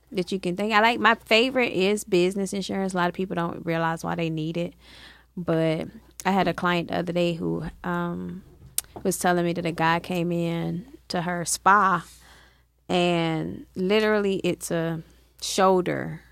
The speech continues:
s-, like, y'all seen those shoulder and foot spas, so it's not even, I mean, massage.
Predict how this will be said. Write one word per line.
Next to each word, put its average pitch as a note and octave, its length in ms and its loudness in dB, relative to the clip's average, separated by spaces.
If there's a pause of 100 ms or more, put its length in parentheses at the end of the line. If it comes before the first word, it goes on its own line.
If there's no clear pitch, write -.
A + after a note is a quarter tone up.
(160)
s-, - 140 -12 (340)
like, F2 260 -4 (280)
y'all G#3 220 -2
seen G#3 180 -4
those F#3 160 -4
shoulder G3 300 0
and F3 120 0
foot G#3 300 0 (560)
spas, G#3+ 560 6
so F3+ 160 2
it's F3+ 220 0
not G3+ 240 0
even, G3 260 0
I F#3+ 60 0
mean, F3+ 200 4
massage. G3+ 640 6